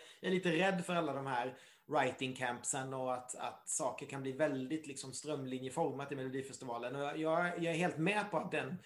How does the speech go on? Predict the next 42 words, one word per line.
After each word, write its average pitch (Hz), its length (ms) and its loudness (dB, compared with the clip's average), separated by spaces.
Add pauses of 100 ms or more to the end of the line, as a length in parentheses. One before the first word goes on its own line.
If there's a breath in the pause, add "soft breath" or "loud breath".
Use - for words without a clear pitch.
(300 loud breath)
typen 147 240 -2
av 131 100 -2
låtar 135 280 0
ska - 140 -4
finnas 123 580 -2
också, 190 560 2
men 170 200 4
nu, 160 240 2 (180)
det 175 100 -2
får 175 80 2
inte 175 140 6
bara 170 440 8
bli 135 140 0
så. 131 200 -2
Det 139 80 2
måste 170 300 0
finnas 135 380 0
någonting 127 340 -6
som, 120 260 -4 (520 soft breath)
som, 127 460 -4
eh, 117 440 -4 (1000)
ja, 190 140 -2
men 202 100 2
som, 196 200 0
som 180 160 0
bryter 170 260 0
av 170 260 8
och - 120 -4
som 160 100 -2
blir 151 120 -2
lite 139 160 -4
eget, 131 460 0
men 147 140 -2
som 156 220 -2
ändå 156 680 6
kan 147 160 0
vara 135 140 2
brett - 480 0
på 135 80 -6
något - 160 -8
sätt. - 300 -8 (420 loud breath)
Eh, 117 480 -2